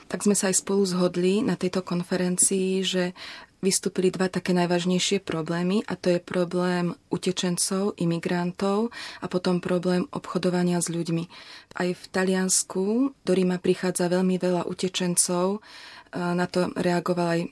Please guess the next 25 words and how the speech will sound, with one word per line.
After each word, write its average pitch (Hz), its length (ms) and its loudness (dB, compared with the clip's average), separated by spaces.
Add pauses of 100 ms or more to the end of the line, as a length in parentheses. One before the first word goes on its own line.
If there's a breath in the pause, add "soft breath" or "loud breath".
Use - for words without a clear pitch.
(120)
pápež 175 400 -2
František, 180 800 -2
že 175 80 -2
treba, 180 400 0 (320 loud breath)
aby 170 480 0 (160)
sa - 320 0
otvorili 175 560 0
brany 175 240 2
kláštorov, 180 640 -2
aby 170 240 -2 (400 loud breath)
kláštory 175 480 0
prijali 175 480 2
utečencov, 180 960 0 (320 loud breath)
pretože 175 800 0 (160)
už - 400 -2
neziskové 180 480 2
organizácie 180 960 0 (320 loud breath)
nedokážu 180 640 2
na 170 240 2
to 175 240 0
nejak 170 240 0
reagovať, 175 800 0
dokonca 175 400 -2
ani 175 160 0
štát. 180 480 -2